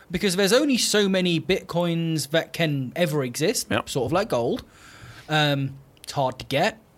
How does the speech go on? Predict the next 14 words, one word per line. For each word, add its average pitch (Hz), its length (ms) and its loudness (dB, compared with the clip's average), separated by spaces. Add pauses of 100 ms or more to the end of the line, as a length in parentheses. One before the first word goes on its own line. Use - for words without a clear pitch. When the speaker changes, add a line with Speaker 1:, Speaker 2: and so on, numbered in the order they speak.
Speaker 1:
kinda 95 240 -10
like 151 160 -4
gold. 151 440 0 (260)
You - 80 -16
can't 196 280 0
use 254 260 2
it 175 80 0
everywhere, 110 500 -4 (500)
kinda 107 220 -10
like 165 160 -4
gold. 139 380 -2 (1120)
It's - 80 -20
very 269 340 2
similar. 285 460 -2